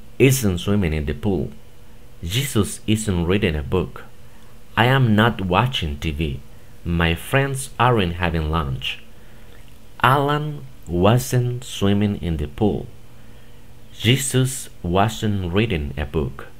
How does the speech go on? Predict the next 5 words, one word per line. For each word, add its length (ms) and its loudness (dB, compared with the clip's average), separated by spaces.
I 320 6
wasn't 800 2
watching 520 -2
T 160 -6
V. 360 -2